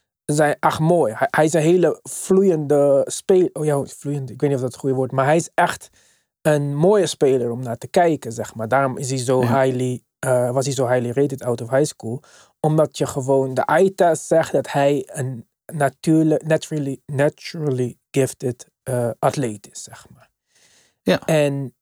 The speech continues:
Speaker 1: nu gebruikt hij dat niet. Maar, eh,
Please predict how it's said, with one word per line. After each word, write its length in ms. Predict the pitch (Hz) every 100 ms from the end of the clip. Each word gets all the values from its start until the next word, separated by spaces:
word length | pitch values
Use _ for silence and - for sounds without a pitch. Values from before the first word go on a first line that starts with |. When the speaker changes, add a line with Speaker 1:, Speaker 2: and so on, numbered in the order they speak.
| _
Speaker 1:
nu 520 | 147 175 180 135 113
gebruikt 400 | - 147 131 123
hij 100 | 131
dat 200 | 120 113
niet. 440 | 147 147 151 - _ _ _ _ -
Maar, 420 | 123 120 110 110 -
eh, 520 | 131 113 110 107 110